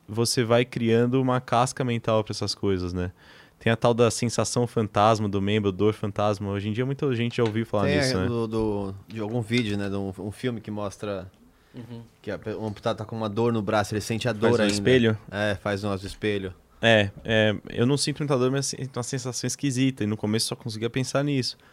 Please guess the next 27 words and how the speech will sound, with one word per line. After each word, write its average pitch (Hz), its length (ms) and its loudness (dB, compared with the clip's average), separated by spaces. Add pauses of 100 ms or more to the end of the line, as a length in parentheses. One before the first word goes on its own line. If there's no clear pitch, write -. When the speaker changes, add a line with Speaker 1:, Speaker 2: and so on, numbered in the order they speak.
(300)
Speaker 1:
Depois - 300 -6
você 247 240 -6 (680)
acostuma. 170 540 0
Então 139 180 2
Speaker 2:
Que - 60 2
Speaker 1:
você - 60 -2
Speaker 2:
que 143 40 -2
foi 160 100 4
Speaker 1:
tem - 0 -
que 156 60 4
Speaker 2:
ma-, 151 40 4
Speaker 1:
criar 139 160 2
Speaker 2:
que 131 60 4
que 131 60 4
Speaker 1:
uma - 20 4
Speaker 2:
foi 156 80 2
mais 120 160 6
Speaker 1:
casca, 113 220 2
Speaker 2:
difícil? 113 240 0
Speaker 1:
né? 104 60 -8 (100)
Speaker 2:
A 107 80 -8
primeira 120 640 2
palestra 117 520 -2
ou - 20 0
a 139 40 -4
primeira 131 240 -2
transa? 98 420 -6